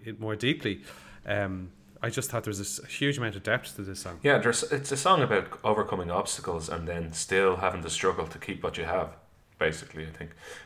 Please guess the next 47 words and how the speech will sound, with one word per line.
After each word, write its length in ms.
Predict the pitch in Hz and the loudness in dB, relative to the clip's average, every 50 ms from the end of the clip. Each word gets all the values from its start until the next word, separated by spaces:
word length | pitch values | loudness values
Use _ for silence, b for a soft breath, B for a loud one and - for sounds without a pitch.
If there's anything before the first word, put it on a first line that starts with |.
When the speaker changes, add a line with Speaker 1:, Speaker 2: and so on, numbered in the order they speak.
| B | B
Speaker 2:
But 300 | - 117 120 117 - - | 8 10 10 8 8 8
then, 360 | 123 123 123 120 120 120 - - - - - | 10 10 12 10 8 6 0 -4 -10 0 4
but 220 | 120 117 110 - | 4 4 6 6
being 160 | 135 131 131 | 4 4 4
successful 520 | 131 - 139 - - 151 147 - - 101 - | 4 0 2 4 4 4 4 4 0 -2 -2
still 360 | - - 113 101 87 80 80 | 0 2 4 4 4 2 0
on 120 | 82 85 | -4 -4
top 220 | 85 - 95 - - | -2 -2 -4 -4 -4
of 80 | 80 | -4
all 120 | 87 85 80 | -4 -2 -2
that. 140 | 82 80 80 B B B B B B B | -2 -2 -4 B B B B B B B
Um, 320 | 107 104 101 98 98 - - - - - - - _ _ _ _ _ - - | 6 6 6 4 0 -8 -12 -18 -20 -20 -20 -20 _ _ _ _ _ -6 2
but, 160 | - 135 139 | 4 4 6
uh, 240 | 110 120 120 110 107 - | 8 8 8 8 8 6
another 260 | - 117 135 170 139 - | 2 2 4 4 4 2
thing 240 | - 120 120 107 | 2 2 2 2
I, 120 | 95 90 90 | 2 2 0
I 200 | 92 - 95 90 | 0 0 -2 -2
read, 340 | 87 87 92 98 98 92 - | 0 0 2 2 2 2 0
I, 240 | 95 92 95 87 - | -2 -6 -6 -8 -10
I 40 | 104 | -10
did, 260 | - - 156 147 143 | -8 -8 -8 -8 -8
just 380 | - - - - - - - - | -10 -10 -10 -12 -16 -14 -2 2
looked 200 | 117 120 117 - | 2 2 4 4
it 80 | 104 | 0
up 100 | 104 104 | 0 0
a 60 | 104 90 | 0 0
bit 200 | - 92 87 - | 0 0 -2 -2
because 240 | 110 104 113 104 | -2 0 2 2
I 40 | 110 | 4
wanted 340 | 101 110 120 123 - 117 - | 4 4 2 0 -2 -4 -4
to 280 | - 104 95 90 87 82 - - b b b b b _ _ _ _ _ _ - | -2 -2 -2 -2 -2 -6 -10 -14 b b b b b _ _ _ _ _ _ -8
investigate 540 | - - 90 107 107 - - - 95 92 92 | -4 2 4 4 4 2 2 2 2 4 4
it 180 | 90 82 - - | 2 -2 -4 -4
in 100 | 95 87 | -4 -4
a 60 | 85 | -2
bit 180 | 80 101 90 98 | 0 -2 -2 -2
more 160 | 90 87 80 | -2 -4 -2
depth 380 | 80 - 87 87 - - - | -2 -2 -2 -2 -4 -6 -6
myself. 420 | 82 78 80 - - 113 110 101 - B B B B B B B B | -6 -6 -4 -2 0 0 0 -2 -4 B B B B B B B B
Uh, 220 | B 101 101 101 - - | B 4 4 4 2 0
apparently 380 | - - - 151 151 143 123 | 0 4 6 6 6 6 4
there 100 | 113 117 | 4 2
was 100 | 104 98 | 2 0
a 60 | 98 - | -2 -4
scientific 720 | - 98 95 95 95 95 - - 107 - 101 90 - - | -2 0 0 0 -2 -4 -4 -6 -6 -4 -6 -10 -8 -8
study 560 | - - - 101 95 95 95 90 90 87 - | -8 -6 -2 -2 -2 -2 -2 -6 -8 -10 -10